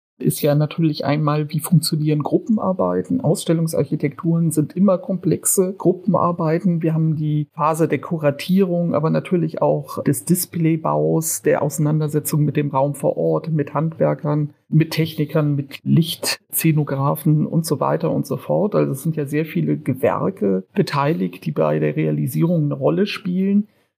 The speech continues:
Und wie organisiert man diese Gruppenprozesse, wenn alle sich nicht wirklich begegnen und bewegen können? Da war der Lernprozess oder die Lernkurve natürlich ganz klar gerichtet, dass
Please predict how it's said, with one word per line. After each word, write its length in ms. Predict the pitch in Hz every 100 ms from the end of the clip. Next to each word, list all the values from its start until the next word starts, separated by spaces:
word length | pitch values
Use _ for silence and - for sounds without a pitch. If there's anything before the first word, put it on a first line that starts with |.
| _
Und 260 | 170 165 175
wie 240 | 175 -
organisiert 600 | 165 170 170 170 196 175
man 120 | 170
diese 200 | 165 165
Gruppenprozesse, 1080 | 160 - 220 190 - - 143 - 156 - 180
wenn 140 | 156 -
alle 280 | 160 202
sich 240 | 190 170 -
nicht 260 | 175 -
wirklich 400 | 165 175 - 165
begegnen 880 | - 139 165 175 185 165 165 160 -
und 220 | - 165
bewegen 460 | 165 147 180 165 131
können? 400 | - - 131 139 _ _ _ _ -
Da 480 | 160 180 180 175 -
war 160 | 151
der 120 | 151 139
Lernprozess 720 | 151 185 - 160 - 165 160
oder 140 | 151
die 140 | 143 135
Lernkurve 580 | 139 180 180 185 160
natürlich 760 | 156 151 - 160 151 156 - -
ganz 300 | - 160 160
klar 340 | - 156 151 151
gerichtet, 640 | 151 156 160 - 160 156
dass 200 | 143